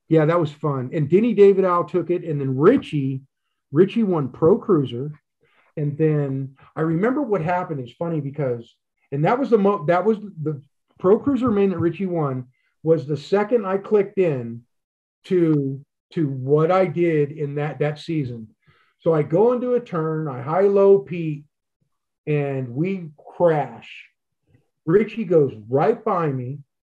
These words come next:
and I remember just watching Richie go by, and I looked down at the track, and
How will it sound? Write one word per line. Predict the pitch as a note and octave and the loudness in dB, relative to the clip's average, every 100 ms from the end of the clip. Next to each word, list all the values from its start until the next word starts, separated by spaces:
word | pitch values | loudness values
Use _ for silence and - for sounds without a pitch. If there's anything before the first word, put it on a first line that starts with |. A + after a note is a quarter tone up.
| - _ _ - | -20 _ _ -6
and | D3+ | -4
I | D3 | -2
remember | B2+ C#3 D3+ F3+ A3 A#3+ | -2 0 2 2 0 -4
just | - D3 | -6 -8
watching | C#3 D#3 G3 - A3 | -2 0 -2 -4 -4
Richie | G#3+ G#3 G#3 | -4 -4 -4
go | F#3+ F#3+ | -2 -2
by, | D#3+ F3 C#3 A#2+ A#2+ - _ _ _ _ _ _ - | 0 -2 -4 -8 -14 -16 _ _ _ _ _ _ -8
and | C3+ | -2
I | D3+ | 2
looked | D#3+ A3+ A3 | 4 4 4
down | A#3+ A#3 A3+ | 2 2 -2
at | G#3+ | -6
the | |
track, | D3+ - G3+ F#3+ F3 D#3+ D#3 | -10 -4 -2 0 -2 -4 -4
and | C3 A#2+ | -4 -6